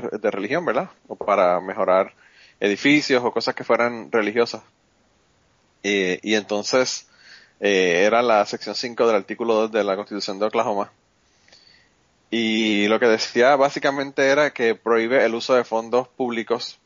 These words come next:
para, eh, propósitos sectarios religiosos.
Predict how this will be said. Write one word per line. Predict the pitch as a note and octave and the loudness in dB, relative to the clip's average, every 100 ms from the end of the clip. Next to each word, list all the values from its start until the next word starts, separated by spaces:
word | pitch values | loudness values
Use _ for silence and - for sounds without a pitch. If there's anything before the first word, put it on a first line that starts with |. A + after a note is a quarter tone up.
| _ | _
para, | A2+ G#2 G2+ F#2+ F#2 E2 - | 2 4 6 4 2 -2 -8
eh, | F2 E2 D2 A1 G1+ _ _ _ _ _ _ _ _ _ _ _ _ | -8 -6 -6 -10 -16 _ _ _ _ _ _ _ _ _ _ _ _
propósitos | A#2+ A#2 A#2 A#2 C#3 C#3+ D3 - - | 0 2 2 -2 -2 -2 -2 -2 -10
sectarios | - A#2 - - A#2+ B2 C3+ - | -2 -2 0 0 2 2 -2 -4
religiosos. | B2 A#2 G#2 G#2+ G#2+ - - - | -4 -4 -2 -2 -2 -8 -16 -18